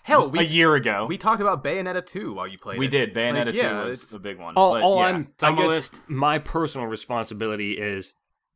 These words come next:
Speaker 3: I need to not be so negative, especially knowing so little about it. And now that
Speaker 2: Yeah.
Speaker 3: I've had exposure to it, it's like, wow, you know, there's, there's a lot of potential here. That's
Speaker 2: Yeah,
Speaker 3: all.
Speaker 2: I'm glad all of a sudden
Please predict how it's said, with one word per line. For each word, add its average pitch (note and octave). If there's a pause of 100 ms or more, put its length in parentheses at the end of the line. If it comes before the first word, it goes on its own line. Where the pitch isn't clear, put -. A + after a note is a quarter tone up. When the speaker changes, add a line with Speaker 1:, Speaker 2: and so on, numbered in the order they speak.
Speaker 3:
I D#3+
need C#3+
to A#2
not A#2
be A#2+
so A#2+
negative, A2+
especially B2+
knowing A#2+
so A2
little A2+
about E2+
it. - (220)
And B2+
now C3
that C3+
Speaker 2:
Yeah. B2
Speaker 3:
I've A2+
had A#2+
exposure A2
to G#2+
it, G#2
it's G2+
like, G2+
wow, G2+ (180)
you B2+
know, A2
there's, A#2+
there's C3
a C3+
lot A#2
of G#2
potential G#2
here. - (600)
That's -
Speaker 2:
Yeah, F#3
Speaker 3:
all. D#3+
Speaker 2:
I'm F#3+
glad G3
all F3+
of D#3+
a C#3+
sudden C3+